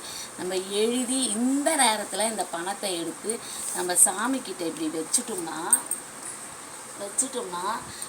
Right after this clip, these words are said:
இந்த கடனை எவ்வளோ சீக்கிரம் கடவுள் நம்ம சாமி அருளால இந்த மைத்ரோ முகூர்த்தத்துல நம்ம எடுத்து வைக்கிறதுனால இந்த மைத்ரோ முகூர்த்தத்துக்கு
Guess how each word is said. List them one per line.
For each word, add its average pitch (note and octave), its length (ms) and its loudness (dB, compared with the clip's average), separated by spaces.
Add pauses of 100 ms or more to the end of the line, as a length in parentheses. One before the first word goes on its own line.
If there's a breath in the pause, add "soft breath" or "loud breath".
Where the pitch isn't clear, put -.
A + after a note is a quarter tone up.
(180)
இந்த F#3+ 280 4
கடனை A3+ 420 2 (140)
எவ்வளோ G3+ 420 -2
சீக்கிரம் A3 480 2
கடவுள் G3+ 420 2 (220)
நம்ம F#3 240 -4
சாமி G3+ 400 4
அருளால F3 560 0 (600 loud breath)
இந்த A3+ 180 -2
மைத்ரோ A3+ 540 -2 (100)
முகூர்த்தத்துல G#3 680 -6 (260)
நம்ம F3+ 220 -2
எடுத்து F#3 420 -4
வைக்கிறதுனால G3+ 640 -4
இந்த F#3+ 220 -4
மைத்ரோ G#3 500 -4
முகூர்த்தத்துக்கு F3+ 760 -6